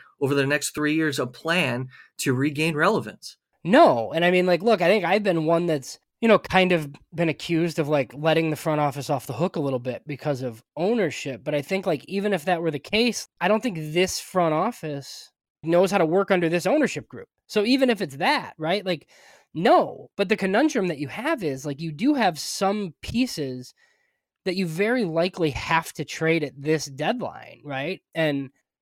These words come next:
Speaker 2: I see it on Twitter and, you know, White Sox fans everywhere. It's like, "Oh, do you want Rick Hahn making these trades?" And it's like, not necessarily, no, but, like, there, there's no way that they're gonna clean out the front office,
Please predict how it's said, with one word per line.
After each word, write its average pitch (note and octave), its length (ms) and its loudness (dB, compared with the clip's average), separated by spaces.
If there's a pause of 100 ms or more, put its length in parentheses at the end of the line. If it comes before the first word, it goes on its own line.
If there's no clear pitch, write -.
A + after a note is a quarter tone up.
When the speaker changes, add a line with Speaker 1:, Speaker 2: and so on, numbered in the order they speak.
(100)
Speaker 2:
I E3 100 -2
see G#3+ 200 4
it G3+ 80 8
on F#3 140 6
Twitter F3+ 520 4
and, C#3 440 -2 (140)
you E3 80 2
know, D#3+ 140 4
White D#3 200 4
Sox E3+ 180 -2
fans E3 300 0
everywhere. F3 300 4
It's D3+ 120 0
like, D#3 120 -2
"Oh, G3 80 4
do F3 80 0
you D#3+ 80 2
want D#3 160 -2
Rick D#3 160 -2
Hahn D3+ 160 0
making C#3+ 220 -2
these B2+ 120 -8
trades?" A#3 340 0
And E3+ 120 -8
it's D#3 80 -14
like, F3 120 -6
not G#3+ 160 -2
necessarily, G3 840 -2
no, A3 360 2
but, D#3 180 -6
like, D#3+ 280 -4 (360)
there, G3+ 160 0
there's G3+ 280 0
no G#3+ 180 0
way A#3+ 280 2
that G3+ 120 -2
they're F#3 140 0
gonna F3 180 -2
clean A3 320 -4
out G#3+ 220 -2
the E3 80 -6
front F3 320 -4
office, E3+ 540 -4